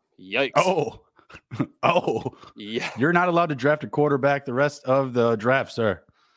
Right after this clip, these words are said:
Speaker 1: Yikes. You, uh, you,
Speaker 2: If
Speaker 1: you
Speaker 2: you want a
Speaker 1: sure
Speaker 2: good grade from me, buddy.
Speaker 1: Yeah, you sure do hate to see that.
Speaker 2: I mean, I don't, I mean, it's ballsy. It's ballsy. I'll give you that, sir.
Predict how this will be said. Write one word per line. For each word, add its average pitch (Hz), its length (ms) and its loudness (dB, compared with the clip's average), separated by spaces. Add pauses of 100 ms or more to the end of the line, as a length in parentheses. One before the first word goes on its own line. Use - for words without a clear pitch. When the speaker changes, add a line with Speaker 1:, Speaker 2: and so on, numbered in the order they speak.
(220)
Speaker 1:
Yikes. 113 760 -2 (260)
You, 120 360 -2
uh, 120 360 2
you, 123 220 -6
Speaker 2:
If 117 60 -10
Speaker 1:
you 139 80 -4
Speaker 2:
you 147 100 4
want 151 140 4
a 139 40 4
Speaker 1:
sure 131 80 4
Speaker 2:
good 135 120 2
grade 147 240 0
from 135 160 0
me, 151 140 2
buddy. 107 340 0 (920)
Speaker 1:
Yeah, 110 220 -2
you 113 120 -8
sure 170 260 -4
do 151 140 -4
hate 135 180 -2
to 113 80 -14
see - 140 -8
that. 113 220 -4 (920)
Speaker 2:
I - 200 0
mean, 92 220 -2
I 104 100 2
don't, 98 180 -4
I - 80 -2
mean, 87 220 -6 (200)
it's 85 120 -20
ballsy. 156 520 0 (180)
It's 101 140 -12
ballsy. 170 500 2 (2500)
I'll 120 140 -4
give 151 240 -2
you 175 100 2
that, 202 220 2
sir. 147 420 -4